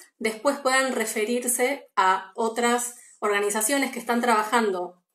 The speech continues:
profundamente en estos temas que los cuentos mencionan un poco por arriba. Así que invito a Ale. Em,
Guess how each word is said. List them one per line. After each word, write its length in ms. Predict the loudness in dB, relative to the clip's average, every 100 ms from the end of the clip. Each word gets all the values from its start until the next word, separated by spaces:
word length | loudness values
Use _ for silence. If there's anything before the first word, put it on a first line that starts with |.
| _
profundamente 1000 | -2 0 2 2 4 2 2 2 2 2
en 60 | 0
estos 240 | -2 -2 -2
temas 240 | -2 -2
que 100 | -4
los 120 | -6
cuentos 560 | -4 -6 -2 -2 -2 -6
mencionan 840 | -6 -4 -2 -2 0 0 0 -2 -6
un 160 | -10 -4
poco 260 | -4 -2
por 140 | -2 -2
arriba. 360 | -2 -4 -10 -18 _ -18 -16 -18 -6
Así 180 | 0 0
que 80 | 0
invito 320 | 0 0 4
a 220 | 6 8
Ale. 420 | 6 2 0 -2 -12 _ -20 -20 _ _ _ _ _ _ _ -6
Em, 960 | -2 4 4 4 0 0 0 0 -4